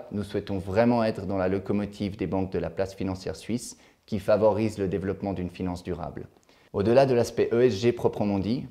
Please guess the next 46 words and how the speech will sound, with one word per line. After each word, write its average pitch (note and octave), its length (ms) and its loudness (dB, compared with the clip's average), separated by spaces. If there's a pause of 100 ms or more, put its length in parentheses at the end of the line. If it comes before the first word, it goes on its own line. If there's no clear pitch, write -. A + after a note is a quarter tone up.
pour G2+ 100 0
lequel G#2 280 2
notre G#2 260 -4
recherche G2+ 420 -4
privilégie G#2 500 -4
des G2 140 -4
sociétés F#2+ 460 -6
responsables G2+ 920 0
dans G2 80 -2
le G2 100 -2
but G#2+ 180 -2
d'obtenir G2+ 440 -2
un F2+ 80 -2
portefeuille G2+ 580 -2
dont F#2+ 120 -2
le F2+ 120 -2
rating G2 480 -4
E G#2 140 -2
S F#2+ 120 -6
G G2 140 -4
versus F#2 400 -6
risk - 400 -6 (360)
est F#2 80 -2
meilleur G#2+ 420 2
que G#2+ 100 0
l'indice, G2+ 640 -4 (320)
nous G#2+ 40 -6
cherchons A2+ 300 0
avant A2 160 0
tout - 160 -8
des G#2 160 -4
titres - 340 -6
capables G#2+ 360 0
d'avoir F#2+ 260 0
un F#2+ 80 -2
impact F2 460 -6 (120)
positif B2 760 0 (320)
afin G#2 320 -4
de G2 100 -2
contribuer A2 440 0
à - 20 6
la F#2+ 100 0
maîtrise G#2 640 -4
du G2+ 120 -6
réchauffement G2 460 -4
climatique. - 680 -6